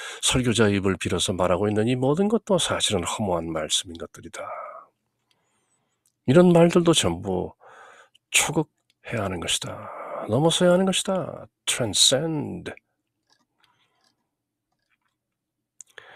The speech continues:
For who knows what is good for a man in life?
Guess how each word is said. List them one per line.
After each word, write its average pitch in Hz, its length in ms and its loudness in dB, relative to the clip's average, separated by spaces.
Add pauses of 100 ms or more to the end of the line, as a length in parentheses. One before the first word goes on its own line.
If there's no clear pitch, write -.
(180)
For 98 180 0
who 160 160 4
knows 131 640 0
what 98 140 2
is 92 180 0
good 98 200 0
for 92 180 -2
a 85 80 -4
man 98 480 -2
in 82 220 -4
life? 101 640 -8